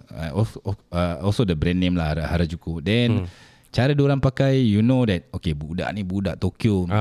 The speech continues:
Speaker 2: ah,
Speaker 1: Macam
Speaker 2: oh.
Speaker 1: kau boleh agak-agak tengok ni budak Sabah ke budak K L,
Speaker 2: Ah,
Speaker 1: macam
Speaker 2: macam
Speaker 1: gitu
Speaker 2: gitu
Speaker 1: lah.
Speaker 2: ah.
Speaker 1: Macam gitu.
Speaker 2: Eh, sial lah. <laughs> So, ah, okay, okay. Aku tak tahu. So, aku kadang, you, you know, aku tahu how they are very modern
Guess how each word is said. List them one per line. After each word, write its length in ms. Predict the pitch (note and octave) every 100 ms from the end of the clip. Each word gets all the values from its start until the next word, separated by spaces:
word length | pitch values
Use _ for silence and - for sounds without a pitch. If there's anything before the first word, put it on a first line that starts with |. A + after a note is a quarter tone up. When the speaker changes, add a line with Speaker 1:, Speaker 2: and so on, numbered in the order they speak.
| G2+ F#2
Speaker 2:
ah, 340 | A2 F#2+ F2+ F2
Speaker 1:
Macam 260 | G2 A2 G#2+
Speaker 2:
oh. 220 | F2+ F#2+
Speaker 1:
kau 160 | G#2
boleh 400 | F#2+ F#2+ F#2 F#2 - _ _
agak-agak 480 | - G#2+ A2+ C3 C3
tengok 300 | B2 C3 A#2+
ni 160 | A2 A2
budak 360 | G2 G#2 G#2
Sabah 480 | - F#2 A2+ A#2+ A2
ke 80 | G#2
budak 240 | G2+ E2+
K 160 | - F2
L, 140 | G2 F#2+
Speaker 2:
Ah, 80 | A2+ A2+
Speaker 1:
macam 0 |
Speaker 2:
macam 60 | A2+
Speaker 1:
gitu 140 | A#2
Speaker 2:
gitu 160 | G#2 G2
Speaker 1:
lah. 80 | A#2
Speaker 2:
ah. 120 | A2
Speaker 1:
Macam 160 | A#2+ E2+
gitu. 160 | E2+ E2 -
Speaker 2:
Eh, 120 | B2+
sial 300 | B2 G#3+ D4
lah. 140 | A#2+ C#3+ E3 -
<laughs> 120 | C3
So, 240 | - G#3 - - _ -
ah, 200 | A#2+ G#2+
okay, 200 | G2+ F#2+
okay. 220 | G2+ E2+ E2+ - -
Aku 200 | - A#2
tak 120 | -
tahu. 240 | - A2+ G2+
So, 160 | C3+
aku 400 | - D3 - F#3
kadang, 480 | E3+ F3 F#3+ G3+ - - - - - - _ _ -
you, 280 | E3 G#3 -
you 140 | F#3+
know, 120 | G#3+
aku 200 | C#3+ -
tahu 340 | E3 D#3 B2+ -
how 200 | - D3+
they 380 | C#3 B2+ A2 G#2+
are 160 | G2 G#2
very 180 | G#2+
modern 540 | G#2 G#2+ G#2+ G2+ G2